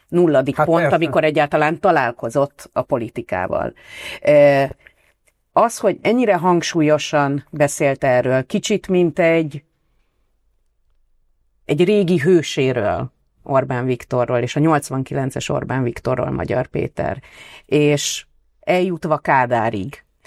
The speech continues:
Speaker 1: ez, ez miről szól? Vagy, ö, milyen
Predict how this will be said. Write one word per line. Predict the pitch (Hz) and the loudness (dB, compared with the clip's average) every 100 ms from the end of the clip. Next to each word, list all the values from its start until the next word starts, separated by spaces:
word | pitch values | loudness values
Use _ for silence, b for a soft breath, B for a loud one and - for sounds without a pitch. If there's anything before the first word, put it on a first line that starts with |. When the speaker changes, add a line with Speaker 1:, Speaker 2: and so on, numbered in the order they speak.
| B B | B B
Speaker 1:
ez, | - 151 135 - _ _ _ _ _ _ _ _ | -2 -2 -2 -10 _ _ _ _ _ _ _ _
ez | - 147 | -4 0
miről | 202 175 131 | 2 2 0
szól? | - 117 87 98 110 _ _ | -4 -6 -4 -4 -6 _ _
Vagy, | 135 135 135 135 139 139 | -6 0 2 2 0 0
ö, | 135 139 135 127 b b b b _ _ _ _ - | 2 2 0 -4 b b b b _ _ _ _ -2
milyen | 190 175 156 151 | 2 4 4 2